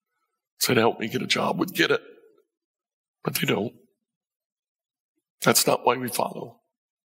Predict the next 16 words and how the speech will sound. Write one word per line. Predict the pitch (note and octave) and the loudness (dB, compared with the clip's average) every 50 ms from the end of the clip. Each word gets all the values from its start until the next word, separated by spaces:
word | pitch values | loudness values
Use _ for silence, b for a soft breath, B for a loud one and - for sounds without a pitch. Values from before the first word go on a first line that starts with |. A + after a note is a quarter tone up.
| _ _ _ _ _ _ _ _ _ _ B B B B B B B B B - | _ _ _ _ _ _ _ _ _ _ B B B B B B B B B 2
We | B2+ | 2
follow | A#2+ - - D3+ D3+ D3+ C#3 | 4 6 6 6 6 4 2
because | B2+ A#2+ - - C#3+ C3 - - | -2 -4 0 0 2 4 4 2
he | A#2 C3 C3 | 2 2 2
is | B2+ B2+ B2 - | 2 2 2 2
who | - - C#3+ B2 | 2 2 0 0
he | G#2+ G2+ A#2 A#2+ A#2 | 0 0 0 0 0
is. | - - - - - - - - B B B B B B B | 0 -2 -2 0 2 2 2 2 B B B B B B B
He | - - D3+ C#3+ A#2 G2 - - - _ _ _ | 0 2 2 2 0 -2 -6 -12 -16 _ _ _
is | - - C3 G3 - - - - _ _ _ | 2 2 2 4 2 0 0 0 _ _ _
God, | - G3+ G3 - - - - - - - - _ _ _ _ _ _ _ _ _ _ _ _ - | 2 4 4 4 2 0 -4 -12 -20 -20 -20 _ _ _ _ _ _ _ _ _ _ _ _ 2
and | D3 C#3+ | 2 2
he | C3+ | 2
calls | - - - - - E3+ E3 C#3 C3+ B2 - - | 2 0 0 4 4 4 4 4 2 2 0 0
us. | - E3 D3 - - - - - - _ _ _ _ _ _ _ _ _ _ _ _ _ _ _ _ _ _ _ _ _ _ _ _ _ _ _ _ _ _ _ _ _ | 0 -2 -2 0 0 0 0 -4 -8 _ _ _ _ _ _ _ _ _ _ _ _ _ _ _ _ _ _ _ _ _ _ _ _ _ _ _ _ _ _ _ _ _
Now, | - A2+ A#2 A2 - - | 6 8 8 8 4 2